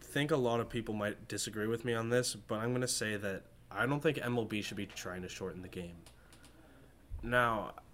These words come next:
I don't think, like, everything is bad in terms of, like, shortening the game. Like, I think the pitch clock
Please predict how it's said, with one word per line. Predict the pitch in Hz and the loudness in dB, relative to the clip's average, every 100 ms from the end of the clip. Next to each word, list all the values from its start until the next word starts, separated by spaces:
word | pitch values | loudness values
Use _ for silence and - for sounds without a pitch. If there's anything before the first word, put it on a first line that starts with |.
| - | -8
I | 117 | 0
don't | 135 214 - - - - - - | 2 2 -2 -12 -20 -20 -20 0
think, | 143 135 | 2 2
like, | 123 - - | 0 -2 -2
everything | 104 117 120 135 123 | 0 0 0 0 0
is | 113 | 0
bad | 107 120 165 175 165 - - - - - | 0 0 0 -2 -6 -14 -20 -20 -18 -8
in | 123 | -6
terms | - 117 117 120 | -4 -4 -4 -2
of, | |
like, | 113 | -4
shortening | 110 117 110 113 113 | -4 -4 -2 -2 -4
the | |
game. | 107 110 117 127 135 - - - - - | -2 0 2 0 -2 -12 -20 -20 -20 -4
Like, | 120 117 - | -2 -2 -4
I | 127 | -4
think | 151 170 | -2 -2
the | |
pitch | 170 - 117 - | -4 -4 -4 -4
clock | 117 113 - | -4 -4 -6